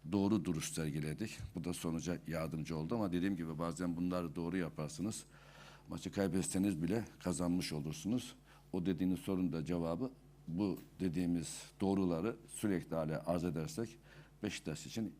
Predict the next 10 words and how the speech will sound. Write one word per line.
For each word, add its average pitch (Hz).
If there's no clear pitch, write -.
ilerisi 80
için 98
daha 90
iyi 80
olacağını 71
düşünüyorum. 69
Burada 92
kompak 92
oynamaya 71
çalıştık. 73